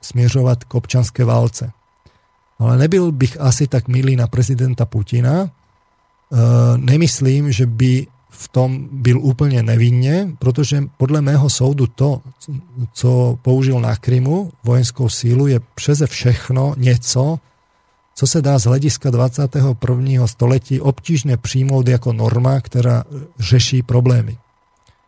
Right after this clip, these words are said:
A teraz dôležitá pasáž. „Byť smlouva z roku, e, devadesát sedm, ktorú mělo Rusko s Ukrajinou uzavřenú, ponechávala Rusku možnosti reagovat v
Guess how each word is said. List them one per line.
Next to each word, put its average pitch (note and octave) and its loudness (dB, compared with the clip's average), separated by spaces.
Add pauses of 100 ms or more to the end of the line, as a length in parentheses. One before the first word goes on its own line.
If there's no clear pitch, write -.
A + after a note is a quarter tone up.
(680)
A A#2+ -2
teraz B2+ 2
dôležitá A#2 0
pasáž. D#3 -2 (380)
„Byť - -4
smlouva D3 0
z A2+ -2
roku, B2+ 0
e, - -12 (840)
devadesát C3 0
sedm, C3+ -2
ktorú C#3+ 0
mělo C3+ 0
Rusko C#3+ 0
s - -8
Ukrajinou C#3+ -2
uzavřenú, A2+ -2 (600)
ponechávala D#3 0
Rusku C#3+ 0
možnosti C3+ 0
reagovat C3+ 0
v - -20